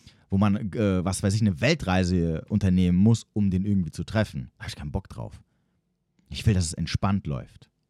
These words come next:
Ne? Ohne dass es schon mal Störfaktoren gibt,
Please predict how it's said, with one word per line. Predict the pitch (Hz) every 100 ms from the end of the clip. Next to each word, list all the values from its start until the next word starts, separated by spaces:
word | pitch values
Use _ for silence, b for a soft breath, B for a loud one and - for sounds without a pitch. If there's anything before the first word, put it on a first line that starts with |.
| _ _ _ _ _ _ _ _ -
Ne? | 92 117 _
Ohne | 160 160 143
dass | 117 113
es | 110 b b b
schon | - 127
mal | 113 107 - _ _ _ -
Störfaktoren | - - 135 135 - 117 - 117 101 101 92 - -
gibt, | 101 107 - -